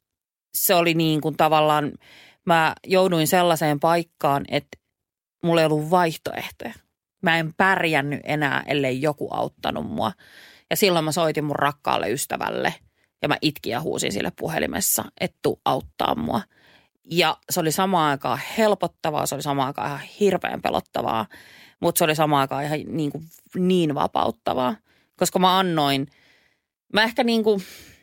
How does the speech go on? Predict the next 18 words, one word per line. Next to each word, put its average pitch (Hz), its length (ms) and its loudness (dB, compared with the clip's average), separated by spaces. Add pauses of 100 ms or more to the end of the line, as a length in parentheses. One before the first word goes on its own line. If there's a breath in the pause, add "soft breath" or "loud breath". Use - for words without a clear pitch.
(1000 loud breath)
se - 340 2
on 226 240 2
niin 233 360 2
jännä, 165 500 2 (380)
että - 360 -2 (920 soft breath)
sit, 170 360 0
niinku, 170 280 0
ne 170 140 2
asiat, 156 380 2
mitä 143 200 -2
sä 151 120 0
näet 143 280 2
toisin, 156 260 -2
mä 190 160 2
luulen, 190 200 4
että 165 100 -6
tää 165 100 0
on 160 80 -4